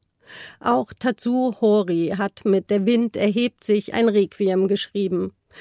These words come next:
Für die Verlobte im Buch sowie seine tatsächlich jung gestorbene Frau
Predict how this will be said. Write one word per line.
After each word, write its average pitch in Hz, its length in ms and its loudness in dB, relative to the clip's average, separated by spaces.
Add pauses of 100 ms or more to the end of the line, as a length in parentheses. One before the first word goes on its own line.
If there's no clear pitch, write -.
(180)
Für - 180 2
die 202 100 2
Verlobte 240 540 2
im 214 200 2
Buch 247 440 -2
sowie 208 640 2
seine 214 340 0
tatsächlich 220 800 -4
jung 240 340 2
gestorbene 208 680 0
Frau 208 500 0